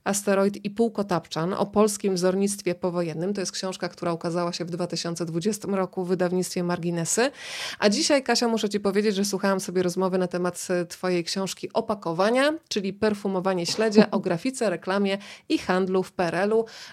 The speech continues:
Powiedziałam, że ja słuchałam, więc państwo też bez problemu możecie odnaleźć, e, to spotkanie w sieci.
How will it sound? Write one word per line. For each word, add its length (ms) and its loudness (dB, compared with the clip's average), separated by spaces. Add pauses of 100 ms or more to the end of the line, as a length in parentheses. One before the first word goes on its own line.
(120)
Powiedziałam, 400 2
że 100 0
ja 100 2
słuchałam, 380 -2
więc 160 -2
państwo 300 -2
też 180 -2
bez 160 -4
problemu 440 0 (320)
możecie 460 0
odnaleźć, 640 -2
e, 140 2
to 160 -4
spotkanie 720 -4 (100)
w 60 -10
sieci. 520 0